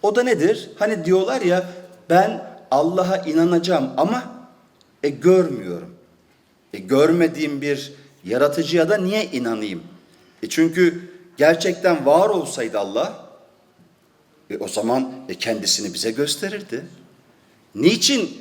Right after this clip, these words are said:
bize kendisini göstermiyor da bir peygamber göndermiş, "O peygamber Allah var, inanın." diyor. "Bu işin daha kolay bir yolu yok muydu bizi inandırmak için?" diyorlar. Ama bu bir din, bu dünya bir imtihan dünyasıdır.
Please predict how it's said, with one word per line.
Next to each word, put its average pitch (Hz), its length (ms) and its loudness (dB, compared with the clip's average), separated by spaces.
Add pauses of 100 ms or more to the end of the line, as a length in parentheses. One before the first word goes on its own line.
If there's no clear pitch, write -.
(120)
bize 147 260 2
kendisini 143 460 -2
göstermiyor 143 680 0
da 143 420 2
bir 147 80 -10
peygamber 147 540 2
göndermiş, 135 720 0
"O 135 120 -2
peygamber 143 580 2
Allah 185 440 2
var, 151 180 4 (340)
inanın." 143 540 -2
diyor. 98 240 -8 (500)
"Bu 127 120 0
işin 131 240 -2
daha 139 240 2
kolay 151 320 0
bir 160 60 -4
yolu 160 200 0
yok 233 260 -2
muydu 185 220 -2
bizi 165 180 0
inandırmak 143 580 0
için?" 117 280 -6 (500)
diyorlar. 90 640 -6 (480)
Ama 196 180 2
bu 208 140 0
bir 180 120 -6
din, 185 500 -4 (120)
bu 160 180 0 (160)
dünya 139 420 2
bir 180 80 -6
imtihan 175 460 0
dünyasıdır. 92 760 -6